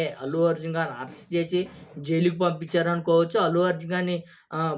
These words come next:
భయపెట్టాలా, అల్లు అర్జున్ గారు ఇంకా ఏ రాజకీయ నాయకుడికి ప్రచారం చేయకూడదు,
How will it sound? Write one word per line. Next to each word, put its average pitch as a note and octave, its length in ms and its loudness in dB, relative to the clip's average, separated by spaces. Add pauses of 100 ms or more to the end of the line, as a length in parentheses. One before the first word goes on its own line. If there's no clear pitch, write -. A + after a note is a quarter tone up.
భయపెట్టాలా, F3+ 800 2
అల్లు D#3 260 2
అర్జున్ F3 280 2
గారు F3+ 180 2
ఇంకా F3 240 -2 (180)
ఏ E3 140 4 (140)
రాజకీయ F3 500 0
నాయకుడికి E3+ 540 -2
ప్రచారం D#3+ 560 -4
చేయకూడదు, D3+ 540 -2